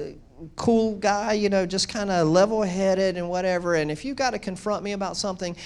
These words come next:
it's far better. You're gonna get a lot farther with me if you do a pat on the back instead of just in my face.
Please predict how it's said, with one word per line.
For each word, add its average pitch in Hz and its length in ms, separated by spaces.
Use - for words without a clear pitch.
it's 226 180
far 311 280
better. 254 160
You're 285 140
gonna 330 140
get 262 100
a 190 40
lot 196 340
farther 208 280
with 190 180
me 202 240
if 196 160
you 175 80
do 170 200
a 123 80
pat 190 280
on 185 80
the 156 80
back 165 380
instead 151 260
of 131 80
just 139 160
in 143 100
my 139 160
face. 170 460